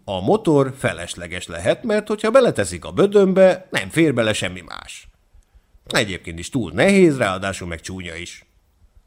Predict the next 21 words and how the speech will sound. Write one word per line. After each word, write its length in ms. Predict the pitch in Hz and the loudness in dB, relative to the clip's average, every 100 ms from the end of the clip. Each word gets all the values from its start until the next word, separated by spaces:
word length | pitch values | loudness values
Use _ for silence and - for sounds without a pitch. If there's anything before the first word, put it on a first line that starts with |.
| _ _ _ _ _ _ _ - | _ _ _ _ _ _ _ -2
Továbbá 840 | 208 110 90 85 95 120 156 - - | 0 0 -2 -4 -2 2 0 -2 4
előző 560 | 208 175 127 107 104 | 6 8 6 2 -4
tapasztalatai 800 | 101 104 101 - 113 98 101 95 | -2 -2 -2 -6 -6 -4 -4 -4
alapján 460 | 95 90 87 95 101 | -4 -8 -6 -4 -4
kijelentette, 840 | 156 98 78 90 104 147 - 233 | -2 -4 -6 -8 -4 -4 -4 -2
hogy 160 | 165 92 | -2 -4
a 160 | 87 | -8
palack 680 | - 98 123 208 - - - - | -8 -4 -2 -2 -4 -20 -18 -2
nyilván 420 | 185 107 139 208 | 0 2 2 2
a 80 | 202 | 0
hátára 680 | 117 87 85 98 95 98 | 0 0 0 -2 -2 -2
való, 380 | 101 107 147 185 | -2 0 2 2
és 200 | 196 190 | 0 -2
a 220 | 202 214 | -2 -2
gázcsövet 640 | 196 98 107 - 226 240 240 | 0 2 0 -2 0 0 2
olyan 360 | 220 214 226 240 | 0 0 -4 0
lángszóróként 880 | 101 92 - 107 107 101 - 139 165 | 0 0 -6 -6 -6 -6 0 0 2
kell 240 | 175 156 | 2 4
beletartani 720 | 147 117 95 143 139 123 104 | 4 2 2 0 0 0 -2
az 100 | 95 | -4
edénybe. 580 | 90 90 92 85 87 | -6 -8 -8 -8 -12